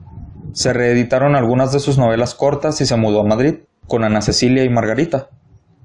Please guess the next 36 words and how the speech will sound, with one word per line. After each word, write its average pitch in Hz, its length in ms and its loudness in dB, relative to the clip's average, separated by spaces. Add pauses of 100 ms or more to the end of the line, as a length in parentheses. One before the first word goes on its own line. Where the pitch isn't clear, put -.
(400)
Colaboró 113 420 0
con 123 160 0
revistas 113 380 0
madrileñas 120 800 2
con 107 260 2
más 104 220 2
poemas 127 480 0
para 107 200 0
ser 107 200 -6
compilados 104 480 0
a - 20 -2
futuro. 151 480 -4 (540)
La 120 100 0
revista 110 400 0
Archivos 143 640 0
publicó 117 420 0
su - 180 -4
cuento 120 480 -2
Almas 110 360 0
que - 80 -4
pasan - 640 -2 (200)
y - 100 -10
conoció 117 420 0
a 117 40 2
más 127 280 2
personalidades 113 720 0
importantes, 139 760 -2 (300)
como 104 480 0
Pérez 104 300 0
Galdós, 113 800 0
Juan 113 260 -2
Ramón 104 280 0
Jiménez, 127 640 0
Miguel 107 420 0
de 113 60 0
Unamuno, 131 640 2